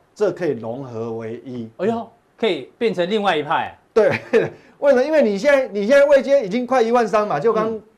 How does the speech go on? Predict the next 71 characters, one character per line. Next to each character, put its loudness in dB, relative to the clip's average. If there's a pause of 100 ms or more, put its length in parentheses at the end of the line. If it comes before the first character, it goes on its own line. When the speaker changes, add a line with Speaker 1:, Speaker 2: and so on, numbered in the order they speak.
(320)
Speaker 1:
一 -10
开 2
始 -6
大 0
K -4
提 -6
的 -2
那 -4
个 -4
问 -2
题。 -16
Speaker 2:
对。 -20
Speaker 1:
好， -16 (300)
那 0
我 0
们 -8
看 -4
哦， -14 (760)
Speaker 2:
怎 -16
么 -10
融 -6
合？ -10
Speaker 1:
两 -2
大 2
门 -6
派， -2
Speaker 2:
嗯。 -10
Speaker 1:
大 -2
融 -6
合。 -10 (320)
其 -8
实 -4
这 0
个 4
东 2
西 -2
就 2
是 -4 (720)
实 -4
务， 2
我 -4
们 -4
讲 0
说 2
哦， 0
我 -4
们 -2
要 0
务 -2
实 -8
一 -6
点， -8 (100)
Speaker 2:
嗯。 -16
Speaker 1:
就 0
说 0 (180)
以 -6
基 -10
本 -4
面 -4 (180)
为 -6
出 -8
发 0
点， -8 (100)
Speaker 2:
嗯。 -16
Speaker 1:
去 -8
找 -10
出 -10 (120)
标 -4
的 -4
出 -10
来。 -12